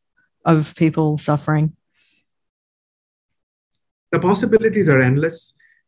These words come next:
Speaker 2: The paradox is, you know, your mind is, exists in this physical world and it can come up with these ideas, but these ideas have to be implemented in this same physical world. And that implementation takes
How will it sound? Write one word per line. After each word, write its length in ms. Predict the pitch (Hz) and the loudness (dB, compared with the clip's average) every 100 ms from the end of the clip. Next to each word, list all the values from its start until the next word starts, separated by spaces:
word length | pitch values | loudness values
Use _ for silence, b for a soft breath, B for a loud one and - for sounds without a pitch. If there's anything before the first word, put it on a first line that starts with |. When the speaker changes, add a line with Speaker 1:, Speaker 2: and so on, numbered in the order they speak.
| _ _ | _ _
Speaker 2:
The 80 | 139 | -4
paradox 600 | 165 165 185 196 190 - | 2 4 4 4 0 -4
is, 240 | 180 147 156 | -4 -4 -6
you 100 | 147 | -4
know, 300 | 143 139 - _ | -4 -6 -14 _
your 140 | 147 147 | -2 0
mind 360 | 143 160 190 | 2 2 2
is, 260 | 165 139 - - | 0 -2 -8 -10
exists 480 | 127 127 151 - 147 | -8 -4 -6 -6 -6
in 100 | 127 | -6
this 180 | 120 | -8
physical 420 | - 135 139 139 120 | -6 -2 -2 -2 -4
world 340 | 123 131 135 | -2 -2 -4
and 100 | 120 | -8
it 160 | 117 - | -14 -12
can 160 | 127 | -12
come 200 | 113 131 | -8 -8
up 160 | 127 - | -8 -10
with 80 | 127 | -10
these 160 | 120 | -10
ideas, 600 | - 120 127 151 123 113 b b b b - | -8 -8 -4 -4 -4 -8 b b b b -2
but 140 | 143 | 2
these 160 | 175 170 | 2 4
ideas 400 | 147 156 151 151 | 2 2 0 0
have 320 | - 170 - | -4 -6 -4
to 80 | 139 | -4
be 140 | 139 - | -4 0
implemented 640 | 180 190 160 123 110 113 117 | 0 0 -4 -8 -8 -10 -12
in 100 | 113 | -10
this 320 | 110 - _ | -14 -16 _
same 260 | - 143 135 | -2 -2 -2
physical 360 | 139 120 120 117 | -2 -2 -4 -4
world. 300 | 131 123 117 | -2 -2 -4
And 120 | 113 | -4
that 200 | 139 156 | -2 0
implementation 840 | 147 131 123 117 139 131 123 117 - _ _ _ 147 | -2 -6 -10 -6 -6 -6 -10 -14 -18 _ _ _ -4
takes 220 | 139 | -4